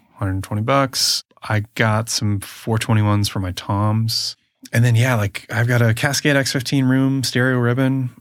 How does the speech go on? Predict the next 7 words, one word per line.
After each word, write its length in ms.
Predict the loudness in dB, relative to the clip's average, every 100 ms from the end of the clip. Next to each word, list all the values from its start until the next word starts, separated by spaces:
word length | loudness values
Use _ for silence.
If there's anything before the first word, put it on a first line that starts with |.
| -8
Um, 540 | -4 -2 -2 -4 -6 -8 _ _
again, 400 | -2 2 2 0 0
not 140 | -2
that 120 | 0 0
expensive. 760 | 0 0 0 0 -2 -4 -8 -10
And 200 | -4 0
then 500 | 2 0 0 -2 -6